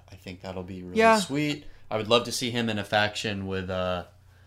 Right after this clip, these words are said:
Speaker 1: Gallows and Anderson, like,
Speaker 2: Yep.
Speaker 1: proper
Speaker 2: I agree.
Speaker 1: Balor Club. They have the shirts now. Did you see these that say
Speaker 2: Yeah.
Speaker 1: O G B C?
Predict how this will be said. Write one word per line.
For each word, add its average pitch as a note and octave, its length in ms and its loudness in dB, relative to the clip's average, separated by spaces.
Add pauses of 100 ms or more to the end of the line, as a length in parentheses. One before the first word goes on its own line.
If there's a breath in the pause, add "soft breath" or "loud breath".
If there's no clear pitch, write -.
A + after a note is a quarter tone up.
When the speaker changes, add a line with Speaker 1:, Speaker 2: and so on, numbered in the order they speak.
(200 soft breath)
Speaker 1:
Gallows F#2+ 300 -4
and F#2 100 -6
Anderson, G2+ 520 -4
like, F2 180 -8
Speaker 2:
Yep. C3 100 -2
Speaker 1:
proper G#2+ 560 2
Speaker 2:
I B2+ 160 0
agree. G#2 300 -6
Speaker 1:
Balor B2+ 320 8
Club. B2 480 6
They B2 80 4
have D3 240 4
the D3 80 -2
shirts D3 360 -2
now. C3 220 2
Did A#2 140 -6
you B2 80 -6
see C3 220 -6
these B2 200 -6
that A2 100 -8
say A#2 140 0
Speaker 2:
Yeah. A2 140 -2
Speaker 1:
O A#2 160 4
G A#2 240 -2
B A#2+ 240 -2
C? B2+ 500 -4